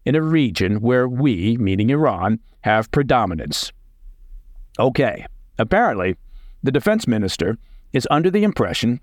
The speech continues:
that the Iranian regime rules the seas in that part of the world. Look, the regime has been emboldened lately. They've launched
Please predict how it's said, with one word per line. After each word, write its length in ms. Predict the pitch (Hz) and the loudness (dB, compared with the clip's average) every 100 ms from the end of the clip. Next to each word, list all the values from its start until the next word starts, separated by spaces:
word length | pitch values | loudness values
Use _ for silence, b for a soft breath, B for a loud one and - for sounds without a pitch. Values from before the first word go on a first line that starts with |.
| - | -2
that 140 | 113 | 0
the 100 | 127 | 2
Iranian 400 | 123 110 120 143 | 2 2 2 2
regime 460 | 170 120 120 104 107 | 0 2 0 2 0
rules 380 | 123 127 135 | 2 2 0
the 100 | - | -2
seas 540 | 160 - 160 82 98 107 | -2 0 0 0 -2 0
in 100 | 104 | 2
that 180 | 110 - | 0 0
part 200 | 104 107 | 0 2
of 60 | |
the 80 | 117 | 0
world. 440 | 135 165 131 - - _ - - - - _ _ - - - | 2 2 0 -6 -12 _ -20 -20 -20 -20 _ _ -20 -10 -2
Look, 200 | 151 - | -2 0
the 100 | 139 | 0
regime 320 | 131 131 180 | 0 2 2
has 160 | 175 123 | 2 2
been 160 | 131 127 | 2 2
emboldened 480 | 117 127 127 110 | 2 2 2 2
lately. 400 | 110 104 - 98 - | 2 0 -2 -8 -8
They've 220 | - 117 127 | -2 0 2
launched 520 | 151 151 135 - | 2 0 -2 -8